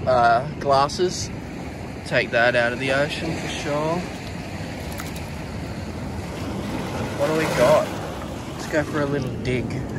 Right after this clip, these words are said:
<clears throat> Coral pieces,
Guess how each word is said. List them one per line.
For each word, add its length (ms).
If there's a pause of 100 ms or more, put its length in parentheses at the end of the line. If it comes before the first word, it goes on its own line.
<clears throat> 3500
Coral 520
pieces, 1120